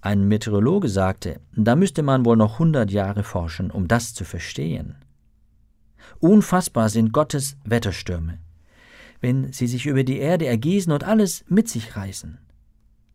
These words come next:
Der Text sagt schlicht und ergreifend, „Starr steht alsdann jeder Mensch da, ohne es begreifen zu können.“ Wir können es mit unseren Gedanken nicht durchdringen.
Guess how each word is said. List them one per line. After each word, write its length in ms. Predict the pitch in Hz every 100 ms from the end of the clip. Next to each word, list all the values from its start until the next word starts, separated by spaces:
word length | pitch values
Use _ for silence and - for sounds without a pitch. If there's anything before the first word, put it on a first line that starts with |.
| _ _ -
Der 120 | 104
Text 260 | 156 - -
sagt 260 | 156 143
schlicht 680 | - 156 202 - - - - -
und 120 | 127
ergreifend, 680 | 120 113 107 110 95 95 - _ _ _ _ - _ _ _
„Starr 600 | - - - 127 147 156
steht 380 | 143 - 127 127
alsdann 600 | 113 117 110 110 107 101
jeder 400 | 110 120 113 110
Mensch 400 | 104 98 95 -
da, 280 | - 90 92 -
ohne 540 | 127 135 131 127 120
es 240 | 123 113 -
begreifen 680 | 120 110 104 113 110 113 98
zu 140 | 95
können.“ 500 | - - 98 95 - _ _ _ _ _ _ _ - - -
Wir 200 | 135 214
können 260 | 226 214 165
es 180 | 123 117
mit 160 | 107
unseren 280 | 123 117 104
Gedanken 440 | 101 98 104 104 98
nicht 220 | 117 113
durchdringen. 640 | 98 - 92 92 85 82